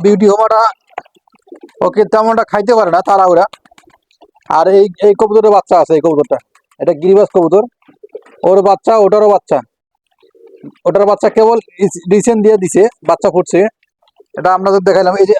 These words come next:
এই আবার একটা ডিম, এই যে ডিম ফেলছে, এটারও বাচ্চা দিছে, এর থেকেও বাচ্চা বেরোইছে, এই জন্য এটা ফেলে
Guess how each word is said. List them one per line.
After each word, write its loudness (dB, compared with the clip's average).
এই 2
আবার 2
একটা -4
ডিম, 0
এই 2
যে 0
ডিম -4
ফেলছে, -4
এটারও 0
বাচ্চা -4
দিছে, -8
এর -2
থেকেও 0
বাচ্চা -2
বেরোইছে, 2
এই 0
জন্য 0
এটা 0
ফেলে 0